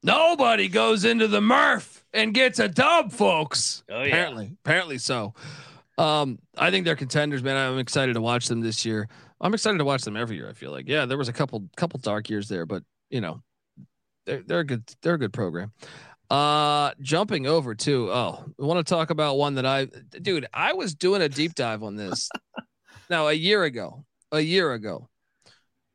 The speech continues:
Speaker 1: doing a deep dive. I've always kinda liked New Mexico State as a kid.
Speaker 3: Everybody grab your popcorn for this from Colby.
Speaker 1: Yes. Yes. Uh, so as a kid, uh, a year ago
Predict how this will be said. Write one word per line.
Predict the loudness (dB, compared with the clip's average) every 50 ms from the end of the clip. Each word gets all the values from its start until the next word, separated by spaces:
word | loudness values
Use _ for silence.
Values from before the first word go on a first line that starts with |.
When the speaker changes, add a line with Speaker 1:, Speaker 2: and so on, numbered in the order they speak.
| _ _ _ _ _ _ _ _
Speaker 1:
doing | 0 2 2 4 2
a | 0
deep | 2 0 0 0 0
dive. | 2 2 2 2 2 2
I've | 0 2
always | 2 2 4 2 0 -2
kinda | -2 -2 -2 -2 -2 -2
liked | -2 -2 -2 -4 -4 -6
New | -6
Mexico | -4 -4 -4 -4 -4 -6 -6
State | -6 -4 -6 -6 -6 -6
as | -6 -6 -6
a | -8
kid. | -8 -2 2 4
Speaker 3:
Everybody | 4 4 4 4 2 2 0 -2
grab | -4 -2 0 2 4 4 2 2
your | -2 -4
popcorn | -2 0 0 0 0 -2 -6 -16 -16 -16 -16 -20 _ _
for | _ -20 -12 -10 -8
this | -8 -8 -8 -10 -14 _ _ _ _ _ _
from | -16 -14 -14 -12
Colby. | -10 -10 -10 -10 -10 -12 -18 -20 _ _ _ _ _ _ _ _ _
Speaker 1:
Yes. | -10 -4 0 0 0 0 -2 -4 -4 -6 -6 -8 _ _ _ -20 -20 -20 -20 _ _ _ _ -2
Yes. | 0 2 2 2 0 -2 -6 -8 -4
Uh, | -4 -4 -2 -2
so | -2 -2 0
as | 0 0 0
a | 0 -2
kid, | -4 -2 2 2 4 4 4 2 -2 -4 -6 -12 _ _ _ _ _ _ _ -2
uh, | 0 2 2 2 2 2 2 0 -2 _ _ -6
a | -4 -2
year | -2 0 0 2 2 2 2
ago | 0 0 0 0 0 0 0 0 -2 -4 -6